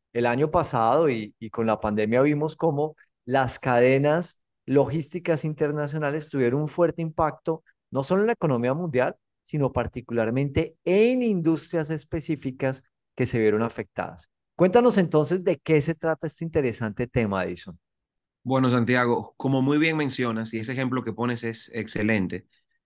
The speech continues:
Speaker 2: eh, sabemos que existe todo este concepto de cadenas de valor, ¿verdad? Y las cadenas de valor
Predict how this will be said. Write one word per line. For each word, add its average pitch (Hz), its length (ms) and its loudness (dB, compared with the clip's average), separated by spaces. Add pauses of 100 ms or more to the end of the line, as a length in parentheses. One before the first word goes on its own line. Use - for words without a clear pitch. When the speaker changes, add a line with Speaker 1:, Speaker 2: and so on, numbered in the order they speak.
(100)
Speaker 2:
eh, 117 420 2
sabemos 143 500 2
que 165 120 -2
existe 151 420 -2
todo 147 220 -2
este 143 180 -6
concepto 139 480 -6
de 131 120 -4
cadenas 127 380 -2
de 120 100 -4
valor, 98 400 -6
¿verdad? 139 380 -4 (440)
Y 139 80 0
las 139 160 2
cadenas 160 320 2
de 170 100 2
valor 151 480 0